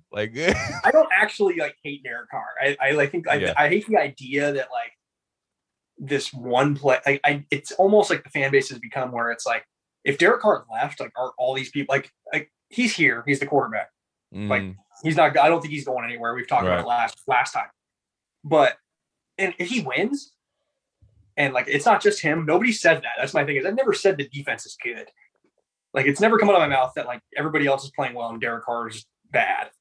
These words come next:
Speaker 1: Mm-hmm.
Speaker 2: But my point is that, like, there's a lot of quarterbacks in the N F L his-, in history of the N F L that got, have had less opportunity. Like, nobody, like, there's a lot of guys who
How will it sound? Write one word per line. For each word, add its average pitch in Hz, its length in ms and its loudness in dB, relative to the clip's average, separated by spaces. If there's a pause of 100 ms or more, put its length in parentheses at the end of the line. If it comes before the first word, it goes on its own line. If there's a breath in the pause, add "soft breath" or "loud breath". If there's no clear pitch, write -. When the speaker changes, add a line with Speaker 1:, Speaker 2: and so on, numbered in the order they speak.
(200)
Speaker 1:
Mm-hmm. 98 300 -12 (180)
Speaker 2:
But 156 220 6
my 156 120 4
point 190 320 2
is 151 280 -2
that, 120 120 -10 (140)
like, 127 180 -8 (140)
there's 139 460 0
a 135 40 -2
lot 135 300 4
of - 80 2
quarterbacks 147 440 2
in 147 60 -10
the 139 80 -4
N 135 80 -2
F 135 80 -4
L 131 140 -2
his-, 147 340 -4
in 131 140 -10
history 160 360 2
of 143 40 6
the 143 80 6
N 135 80 6
F 123 80 -2
L 131 100 4
that 120 140 -6
got, 127 180 2
have 131 180 -2
had 135 140 2 (100)
less 156 240 0
opportunity. 127 640 -6 (680)
Like, - 180 -6 (160)
nobody, 165 440 4
like, 151 160 4
there's 190 140 6
a 190 40 4
lot 196 140 4
of 185 60 2
guys 160 220 0
who 147 200 -4